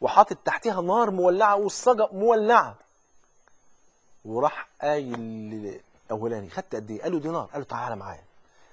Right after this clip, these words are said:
دخله الأوضة، محدش شايف حاجة بقى. قال له: "اخلع الحذاء واطلع برجليك على الصاجة دي". قول لي أنت صرفت الدينار فين؟ طلع على الصاجة رجليه ولعت، صرفت الدينار، جبت عيش وخبز مش عارف إيه،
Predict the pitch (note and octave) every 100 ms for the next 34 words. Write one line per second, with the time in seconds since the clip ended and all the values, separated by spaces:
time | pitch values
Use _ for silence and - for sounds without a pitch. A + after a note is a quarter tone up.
0 | _ _ - - D3 A#2+ D#3 F3+ - _
1 | _ - D#3 C3+ G3 - - F#3 - _
2 | _ _ _ _ _ _ - _ _ -
3 | D3 C#3 C#3+ F#3+ - D#3+ D3 C#3+ - C#3
4 | F#3 F#3+ D3+ G3+ - E3+ D#3 C#3+ D3 C3+
5 | D#3 G3+ D#3 E3 D#3 - F#3+ C3+ G#2 G2+
6 | _ _ _ _ _ _ _ _ _ _
7 | A#3+ D4 B3+ G#3+ F#3+ G#3+ A#3 D#3+ D3+ E3+
8 | D#3 B2+ G#2 - _ _ _ - B3+ G#3
9 | F#3 - A#3+ F#3 D#3 G3 A#3+ G#3 C4 F3+
10 | - - B3+ G#3 G3+ A3+ G#3+ - G#3+ A#3+
11 | G3+ G3+ A3 G#3 G#3+ A#3 A#3